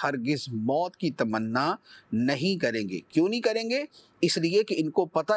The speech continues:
ہے کہ ان کے اعمال کیسے ہیں۔ جیسے اعمال ہیں وہ جنت میں لے جانے والے نہیں ہیں، وہ جہنم میں لے جانے والے، تو لہذا یہ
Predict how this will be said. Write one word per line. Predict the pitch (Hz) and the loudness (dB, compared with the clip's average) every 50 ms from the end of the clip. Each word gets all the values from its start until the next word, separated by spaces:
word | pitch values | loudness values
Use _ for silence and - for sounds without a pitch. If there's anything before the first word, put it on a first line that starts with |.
| - | 0
ہے | 208 226 | 0 -2
کہ | 220 226 | 0 0
ان | 202 175 | 0 0
کے | 165 185 | 0 0
اعمال | 175 156 147 147 147 156 151 | 0 2 2 2 2 2 2
کیسے | 131 123 104 - 120 | 2 0 0 0 -4
ہیں۔ | 110 - _ _ - 98 | -10 -12 _ _ -2 0
جیسے | 147 151 160 - - 202 190 - | 0 0 2 2 2 0 2 2
اعمال | - 143 139 123 113 120 131 160 185 196 | 2 2 2 2 2 2 4 4 2 2
ہیں | 180 139 180 208 214 | 0 0 0 0 2
وہ | 208 208 190 | 2 2 0
جنت | 131 110 - 139 120 123 131 151 165 165 175 | 0 0 0 0 0 2 0 0 0 0 0
میں | 170 214 262 | 0 2 2
لے | 269 254 247 | 2 2 2
جانے | 233 214 220 220 226 | 2 0 0 0 2
والے | 220 220 226 226 220 | 2 4 4 4 2
نہیں | 240 311 302 208 131 | 2 0 0 0 0
ہیں، | 101 - - _ _ | -2 -4 -8 _ _
وہ | 165 233 | 0 2
جہنم | 190 196 - 147 170 214 262 | 2 2 2 2 2 2 2
میں | 285 | 2
لے | 285 262 | 2 2
جانے | 226 202 190 175 | 0 2 2 2
والے، | 156 139 117 101 92 - _ _ _ _ _ _ _ _ _ _ _ | 2 2 0 -2 -4 -10 _ _ _ _ _ _ _ _ _ _ _
تو | 208 | 0
لہذا | 196 175 151 - 165 185 | 2 2 2 2 2 0
یہ | 196 208 208 | 0 0 0